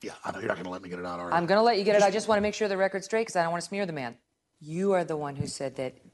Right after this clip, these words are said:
Speaker 2: you were wrong about Chobani. You said that.
Speaker 1: Well, that's because they chose to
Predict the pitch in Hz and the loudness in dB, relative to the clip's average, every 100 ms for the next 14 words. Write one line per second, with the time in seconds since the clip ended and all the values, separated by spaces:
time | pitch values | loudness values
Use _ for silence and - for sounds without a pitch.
0 | - 135 135 131 120 127 117 113 - _ | -12 -8 -6 -8 -4 -4 -4 -8 -14 _
1 | _ _ 135 123 120 - 120 113 117 - | _ _ -10 -8 -8 -8 -8 -8 -10 -16
2 | - 151 - 123 113 113 - _ _ _ | -10 -8 -6 -8 -10 -16 -20 _ _ _
3 | _ _ - - _ - 156 - 107 175 | _ _ -20 -20 _ 6 6 6 2 2
4 | 196 175 156 170 165 151 - - _ _ | 2 -6 -2 2 2 2 -4 -14 _ _
5 | - 190 - 170 - - 180 185 151 143 | -20 -4 0 0 -2 6 8 10 8 6
6 | 139 - - 151 139 131 | -4 -12 -6 -4 -2 -4